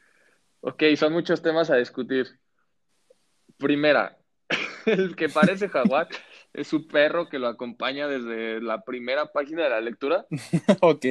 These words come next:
Speaker 1: Lo
Speaker 2: el
Speaker 1: cual
Speaker 2: cual
Speaker 1: me
Speaker 2: no
Speaker 1: hace
Speaker 2: sabemos cómo
Speaker 1: pensar
Speaker 2: se llama, güey.
Speaker 1: Lo, lo, lo cual me hace pensar que es todavía más manchado con la abuela de Paco. O sea, le mandas a tu hijo, <laughs> le mandas al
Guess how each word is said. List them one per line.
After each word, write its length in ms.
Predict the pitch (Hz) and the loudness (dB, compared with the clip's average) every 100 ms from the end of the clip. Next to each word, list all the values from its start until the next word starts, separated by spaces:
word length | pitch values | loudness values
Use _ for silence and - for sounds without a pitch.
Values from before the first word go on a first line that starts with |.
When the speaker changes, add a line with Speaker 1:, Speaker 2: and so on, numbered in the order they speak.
| 165 | 4
Speaker 1:
Lo 120 | 160 | 4
Speaker 2:
el 60 | - | 6
Speaker 1:
cual 0 | |
Speaker 2:
cual 120 | - | 6
Speaker 1:
me 40 | - | 6
Speaker 2:
no 60 | - | 8
Speaker 1:
hace 60 | 170 | 6
Speaker 2:
sabemos 220 | 160 165 | 6 4
cómo 120 | 180 | 4
Speaker 1:
pensar 80 | 185 | 4
Speaker 2:
se 160 | 170 131 | 4 4
llama, 360 | 135 139 156 170 | 4 4 2 -2
güey. 140 | 175 - | -4 -8
Speaker 1:
Lo, 200 | 175 107 | -10 -8
lo, 200 | 170 - | -8 -6
lo 240 | 170 196 | -2 0
cual 160 | 202 233 | 0 0
me 80 | 277 | -2
hace 120 | 285 | -4
pensar 420 | 202 165 180 214 | -8 -4 -4 -4
que 520 | - 180 147 127 104 131 | -6 -6 -4 -6 -6 -6
es 140 | 139 | -4
todavía 340 | 185 165 151 | 2 2 4
más 280 | 151 151 160 | 2 0 0
manchado 420 | 170 151 156 156 | -2 -4 -2 -2
con 120 | - 120 | -2 -4
la 60 | |
abuela 240 | 117 135 165 | -2 0 0
de 80 | 151 | -2
Paco. 340 | 113 117 110 | -6 -8 -10
O 40 | - | -4
sea, 140 | 120 | -2
le 140 | 120 | -2
mandas 360 | 139 185 247 - | 2 2 2 0
a 60 | 180 | -4
tu 120 | - | -4
hijo, 300 | 139 143 - - | -4 -4 -2 -2
<laughs> 320 | - - - | 2 0 2
le 160 | 139 147 | 2 2
mandas 520 | 175 208 165 - - | 2 0 -4 -6 0
al 200 | 185 - | 0 0